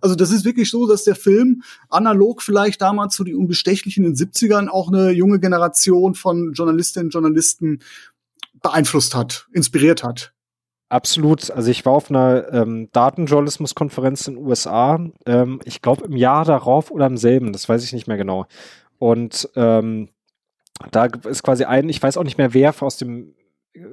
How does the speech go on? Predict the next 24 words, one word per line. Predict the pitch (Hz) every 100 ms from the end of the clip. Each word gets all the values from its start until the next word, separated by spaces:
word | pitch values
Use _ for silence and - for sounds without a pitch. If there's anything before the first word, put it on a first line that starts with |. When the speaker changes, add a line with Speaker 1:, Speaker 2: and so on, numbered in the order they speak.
| - _ _
Speaker 2:
Spotlight-Team, | - - 123 123 113 131
also | 127 123
quasi | 120 131 131
aber | 123
einer | 143 156 160
aus | 143
diesem, | 156 143 139 135 127 139 _
äh, | 127
realen | 113 117 113 113 - 127 120 151 156
Spotlight-Team, | - 151 - 143 - - 139 139 - - - _ -
äh, | 131 113
war | 123
dort, | 135 131 - - - 151
ähm, | 117 117
zu | -
Besuch, | 117 135 190 -
der, | - 123 117
glaub | 127 117
ich, | - - _ _
mittlerweile | 127 123 113 113
beim | 110 107
anderen | 123 139
Medium | 143 143 139
ist | 147 135 -